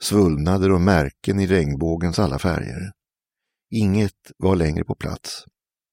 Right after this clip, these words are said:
Han kunde knappt se ögonen i det röda köttet. Skallen liknade ett påskägg av porslin som ett barn kladdat ner och sedan krossat med en hammare.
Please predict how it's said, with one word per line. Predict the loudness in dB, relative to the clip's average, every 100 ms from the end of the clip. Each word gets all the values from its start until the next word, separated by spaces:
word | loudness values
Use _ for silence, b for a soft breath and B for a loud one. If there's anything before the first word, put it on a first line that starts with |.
| _
Han | -2 0
kunde | 0 -2
knappt | -2 -2 -2 -6
se | -6 -4 -2
ögonen | -2 -2 -4 -6 -6 -6
i | -4
det | -2 0
röda | 0 0 0 -4
köttet. | -4 -6 -10 -18 -20 -20 _ _ _ _ _ -12
Skallen | 0 2 4 2 2
liknade | 0 0 -2 -2
ett | -4 -6
påskägg | -8 -6 -6 -4 -4 -2
av | -4
porslin | -4 -6 -4 -4 -4 -4 -8 B B B
som | -6 -2
ett | -2
barn | 0 0 0 -2
kladdat | -2 0 0 0
ner | -2 -2 -2 -2
och | -4
sedan | -6 -6 -6
krossat | -2 -2 -2 -6 -2
med | -2
en |
hammare. | -2 -2 -4 -4 -6